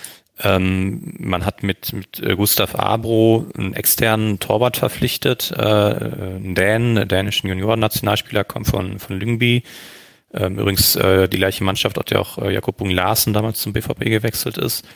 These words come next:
Ähm, mit, äh, Leon Herdes, äh, noch einen weiteren Torwart. Äh,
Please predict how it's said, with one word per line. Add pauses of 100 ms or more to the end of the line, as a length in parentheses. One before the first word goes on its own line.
(580)
Ähm, (100)
mit,
äh,
Leon
Herdes,
äh,
noch
einen
weiteren
Torwart.
Äh,